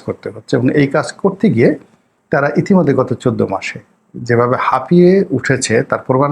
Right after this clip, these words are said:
হলো একটার পর একটা সম্পর্ক নষ্ট হয়ে যাচ্ছে এবং সেই সম্পর্কের মধ্যে সবচেয়ে তাদের যে ইফেক্টিভ সম্পর্ক সেটা হলো এনসিপির সঙ্গে জামাতের সম্পর্ক। এটা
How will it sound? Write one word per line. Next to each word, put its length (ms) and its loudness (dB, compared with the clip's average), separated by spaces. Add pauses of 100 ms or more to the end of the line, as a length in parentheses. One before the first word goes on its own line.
হলো 140 4 (960)
একটার 420 -4
পর 180 0
একটা 140 -4 (100)
সম্পর্ক 380 -6 (460)
নষ্ট 180 -4 (120)
হয়ে 220 -6
যাচ্ছে 300 -12 (720)
এবং 140 2 (120)
সেই 220 0
সম্পর্কের 500 0
মধ্যে 180 -2 (160)
সবচেয়ে 360 0
তাদের 260 0
যে 120 -4
ইফেক্টিভ 320 -6 (120)
সম্পর্ক 320 -2 (560)
সেটা 160 0
হলো 180 4
এনসিপির 380 2
সঙ্গে 220 2
জামাতের 420 -2
সম্পর্ক। 360 -10 (160)
এটা 160 -2